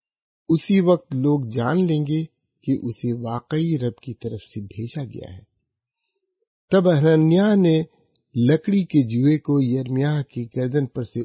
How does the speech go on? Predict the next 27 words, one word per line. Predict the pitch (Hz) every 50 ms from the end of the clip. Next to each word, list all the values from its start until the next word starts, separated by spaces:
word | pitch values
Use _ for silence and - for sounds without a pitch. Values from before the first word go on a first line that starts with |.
| - _ -
उतारकर | 123 - - - 117 127 143 127 120 - 135 127 123 - _ -
उसे | 123 - - 160 160
तोड़ | _ _ - 226 220 190 139
दिया। | 113 117 98 85 73 - _ _ _ _ _ _ _ _ _ _ _ _ _ _ _ _ _ -
तमाम | 147 135 139 147 156 165 156
लोगों | 131 123 123 117 131 135
के | 123 - - 117
सामने | - - - 123 120 131 139 139 135
उसने | 120 107 - - 113 101
कहा, | - - 110 101 95 135 180 202 _ _ _ _ _ _ _ _ _ _ _ - 120
"रब | 117 139 175 190
फरमाता | - - - 123 117 113 113 110 113 _ - 104 107 98 107 151
है | 220 240 _ _ _ _ _ _ _ _ _ _ _ _ _ _ _ _ _ _ _ _ _ _ -
कि | - 165 156
दो | 135 113 107 143 180 196
साल | 180 - - 139 135 135 127
के | 120 - -
अंदर | - - _ _ - 139 139 156 165 156 180 170
अंदर | 151 135 127 117 120 123 - _ _ _ _ _ _ _ _ -
मैं | 120 120 123 135 143 143 143 - -
इसी | 151 - - - 208
तरह | 185 - 165 151 160 160 151
शाह | - - - 127 117 117 123
बाबुल | 117 120 123 123 123 123 135 139 127
नबूकदनेजर | 123 120 117 117 123 123 117 127 135 - - 127 120 113 120 120 127 120 123 160 147
का | 135 - 127 120
जुआ | 113 110 107 113 110 120 139 147 135 113 107 117